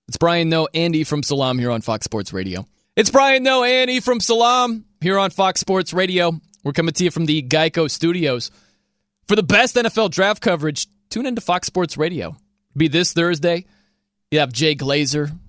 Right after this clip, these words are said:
Joel Klatt, Chris Spielman, Kurt Menefee. They'll broadcast live from the site of the draft within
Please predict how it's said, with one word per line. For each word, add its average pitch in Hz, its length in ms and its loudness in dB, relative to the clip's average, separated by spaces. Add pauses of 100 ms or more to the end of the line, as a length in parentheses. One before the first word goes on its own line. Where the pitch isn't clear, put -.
(240)
Joel 160 300 0
Klatt, 147 380 -2 (340)
Chris 190 280 2
Spielman, 165 560 0 (680)
Kurt 190 200 0
Menefee. 170 540 0 (240)
They'll 165 120 2
broadcast 160 520 0
live 151 240 0
from 151 100 -6
the 131 80 -4
site 139 340 -2 (440)
of 123 80 -10
the 139 60 -2
draft 147 380 0
within 139 300 -4